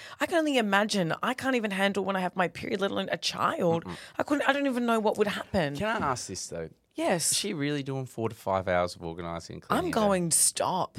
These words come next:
Speaker 2: Mm.
Speaker 1: But also, what kind of hou-, is the, how old's the little kid? The, the
Speaker 2: Mm.
Speaker 1: one that's
Speaker 2: How big is the house?
Speaker 1: How big's the house? What does he do for? I'd love. There's a lot of questions we have. What
Speaker 2: Can we
Speaker 1: does
Speaker 2: get
Speaker 1: he
Speaker 2: a
Speaker 1: do for
Speaker 2: follow-up on
Speaker 1: work?
Speaker 2: that one? What does he actually do for work?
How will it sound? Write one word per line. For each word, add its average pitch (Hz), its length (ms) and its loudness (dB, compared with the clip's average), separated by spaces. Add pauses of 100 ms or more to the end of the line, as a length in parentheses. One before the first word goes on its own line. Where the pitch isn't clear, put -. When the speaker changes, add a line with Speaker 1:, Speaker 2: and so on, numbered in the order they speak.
(140)
Speaker 2:
Mm. - 80 -6
Speaker 1:
But 202 320 4
also, 202 340 2
what 185 220 0
kind 220 200 -2
of 185 80 -2
hou-, 175 180 -2
is 180 180 2
the, - 100 -6 (140)
how 185 180 2
old's 185 200 2
the 170 120 -2
little 165 300 -2
kid? 185 420 -2
The, 160 80 2
the 160 240 -2
Speaker 2:
Mm. - 20 0
Speaker 1:
one 160 200 0
that's - 320 -2 (300)
Speaker 2:
How 101 240 8
big 101 260 -4
is 92 180 -6
the 104 120 2
house? 127 560 0
Speaker 1:
How 160 100 0
big's 165 260 -2
the 165 120 -2
house? 180 580 0 (300)
What - 220 -4
does 247 180 -2
he 233 140 -4
do 196 180 -2
for? - 160 -6
I'd 247 180 0
love. 208 300 6
There's 196 160 4
a 202 100 2
lot 220 160 6
of 226 80 2
questions 156 480 0
we 151 120 0
have. 127 280 2
What 175 140 4
Speaker 2:
Can - 0 -
we 220 80 6
Speaker 1:
does 220 60 10
Speaker 2:
get - 0 -
Speaker 1:
he 208 40 10
Speaker 2:
a 202 40 8
Speaker 1:
do 151 100 2
for 180 60 10
Speaker 2:
follow-up 175 240 10
on 180 140 6
Speaker 1:
work? 120 100 4
Speaker 2:
that - 40 -4
one? 95 300 -2
What 156 240 0
does 277 140 -4
he 247 100 2
actually 131 380 4
do 117 120 6
for 113 140 -2
work? 104 480 4